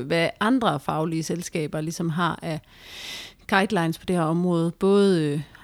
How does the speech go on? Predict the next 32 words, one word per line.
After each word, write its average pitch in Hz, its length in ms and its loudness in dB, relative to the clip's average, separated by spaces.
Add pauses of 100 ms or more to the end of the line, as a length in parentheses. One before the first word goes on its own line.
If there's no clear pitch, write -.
(140)
andre 160 360 -2 (320)
danske 165 800 0 (640)
selskaber, 165 720 -4
altså 151 440 -4 (260)
om 156 340 -2 (200)
rheumatologerne 160 760 0
har 160 140 0
lavet 170 340 0
noget, 175 360 2
eller 147 180 -4
gastromedicinerne, 175 840 -2
men, 160 480 -2 (100)
men 165 240 -2
vi 175 60 0
har 190 60 2
også 190 140 -2
kigget 196 200 -2
på 185 60 -4
alle 170 240 -2
andre 185 280 0
nordiske, 175 840 -2 (440)
øh, 147 240 -4
faglige 170 360 -2
selskaber 175 600 -6 (320)
inden 185 140 0
for 170 120 -8
de 180 120 -2
her 180 140 0
områder, 156 460 -2
og - 280 -4
også 160 260 -4
engelsk, - 720 -6